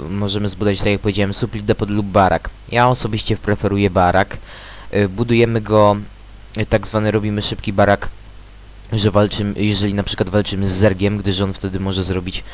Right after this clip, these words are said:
tak zwanego szybkiego pula i będziemy mieli,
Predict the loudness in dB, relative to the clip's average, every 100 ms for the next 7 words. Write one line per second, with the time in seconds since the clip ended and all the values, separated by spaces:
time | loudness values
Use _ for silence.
0 | -14 -6 -4 -2 -2 -2 -2 -4 -4 -2
1 | -2 -2 0 4 4 2 -8 -18 -20 -16
2 | -6 -2 0 0 0 -2 -2 -2 -2 -2
3 | -2 -2 -4